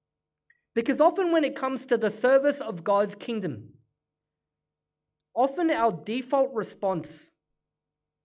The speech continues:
it's not too dissimilar to the apostles. 'Cause what do they do? They focus on their inability.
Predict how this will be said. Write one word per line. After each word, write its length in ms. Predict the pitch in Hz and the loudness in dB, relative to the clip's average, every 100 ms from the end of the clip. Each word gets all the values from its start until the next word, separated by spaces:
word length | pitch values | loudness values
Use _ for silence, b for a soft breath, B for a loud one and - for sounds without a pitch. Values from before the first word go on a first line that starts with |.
| _ _ _ _ _ _ | _ _ _ _ _ _
it's 180 | 175 - | -20 -6
not 260 | 247 339 - - _ | 0 0 -2 -16 _
too 280 | - 277 240 | -8 -8 -6
dissimilar 580 | 220 - 220 190 139 113 _ _ _ _ _ _ _ - | -10 -8 -6 -4 -6 -10 _ _ _ _ _ _ _ -10
to 80 | 170 | -6
the 100 | 170 | -6
apostles. 580 | 165 165 151 113 113 _ _ _ _ _ | -4 -8 -8 -18 -20 _ _ _ _ _
'Cause 140 | 165 | -10
what 160 | 202 277 | -4 -2
do 60 | |
they 200 | 190 185 | 0 -2
do? 300 | 175 135 107 - _ - | -2 -6 -12 -20 _ -12
They 100 | 175 | -8
focus 420 | 170 226 233 247 | -6 -6 -6 -6
on 120 | 214 180 | -6 -4
their 180 | 165 - - | -4 -6 -14
inability. 760 | 226 214 202 190 175 139 110 | -10 -6 -2 -2 -2 -4 -8